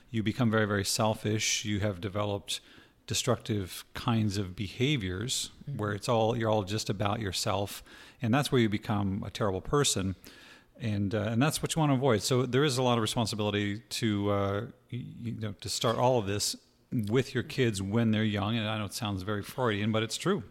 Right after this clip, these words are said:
Speaker 1: Like, it, it is all starts with your childhood.
Speaker 2: Right. And Freud was smart in many ways.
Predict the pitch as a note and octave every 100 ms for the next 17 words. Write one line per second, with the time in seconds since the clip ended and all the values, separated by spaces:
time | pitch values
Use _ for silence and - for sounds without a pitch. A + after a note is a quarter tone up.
0 | B2+ A2 A#2 A2 - B2+ A#2 C3+ - B2+
1 | A#2+ A#2+ A#2 A#2+ G#2+ C#3 D3 F2+ G3 D3
2 | B2+ - F3+ F3+ G3+ E3+ D#3 D#3+ D3+ -
3 | - F3 C#3 C3+ - C#3+ B2+ A#2+ B2 A#2
4 | A#2